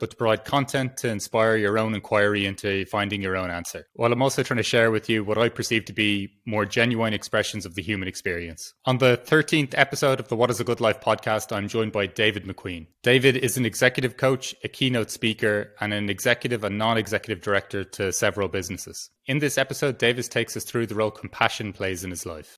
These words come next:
Compassion for himself, for others, in reconnecting with nature, in building community and contributing to others. While we also discuss anything from the supernatural to imposter syndrome, the importance of knowing when enough is enough materially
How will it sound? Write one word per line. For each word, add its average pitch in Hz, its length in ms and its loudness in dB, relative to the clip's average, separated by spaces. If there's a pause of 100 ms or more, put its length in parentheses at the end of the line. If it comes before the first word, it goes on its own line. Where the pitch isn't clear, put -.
(100)
Compassion 120 460 0
for 113 160 0
himself, 123 640 2 (260)
for 113 240 -2
others, 120 640 0
in 113 160 -4
reconnecting 120 680 0
with 104 160 -4
nature, 110 460 -4 (200)
in 113 120 -4
building 131 460 2
community 117 720 -6
and 101 100 -12
contributing 101 560 -4
to 90 200 -10
others. 80 420 -12
While 117 360 2
we 123 120 6
also 135 320 6
discuss 120 380 0
anything 117 280 0
from 113 180 -6
the 101 80 -2
supernatural 113 760 -2
to - 320 -6
imposter 113 420 0
syndrome, 101 540 -2 (240)
the 120 60 4
importance 139 500 4
of 117 100 -2
knowing 117 320 -2
when 117 300 0
enough 104 340 -2
is 110 140 -2
enough 107 280 0
materially 104 760 -2